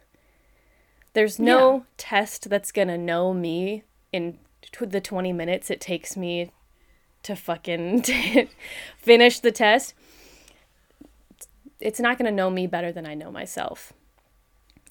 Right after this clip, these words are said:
Speaker 1: Um, and I, I don't like when people start, like, adding these, um, like, unbreakable or unshakable definitions to themselves because it, like, stops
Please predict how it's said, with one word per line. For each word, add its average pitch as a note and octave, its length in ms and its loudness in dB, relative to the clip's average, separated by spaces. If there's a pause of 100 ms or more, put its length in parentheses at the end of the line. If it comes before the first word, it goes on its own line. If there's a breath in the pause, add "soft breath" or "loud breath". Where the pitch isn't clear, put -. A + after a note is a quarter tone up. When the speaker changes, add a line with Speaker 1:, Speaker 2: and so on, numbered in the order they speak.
(100)
Speaker 1:
Um, G3+ 320 0
and G3+ 140 -2
I, G3+ 240 -2 (180)
I G#3+ 140 0
don't C4 200 0
like G3+ 320 0
when F#3 500 -4
people F#3+ 580 -4
start, E3+ 400 -8
like, E3+ 440 -12 (440)
adding F#3 480 -4
these, E3 580 -10 (100)
um, E3 520 -16 (1080 soft breath)
like, F#3 380 -8
unbreakable F3 1300 -6 (440)
or F3+ 120 -6
unshakable F3 680 -8
definitions E3+ 1160 -10
to A#3 160 -8
themselves A#3+ 680 -4
because F#3 500 -6
it, F3 280 -6
like, E3 360 -12 (1080)
stops - 640 -4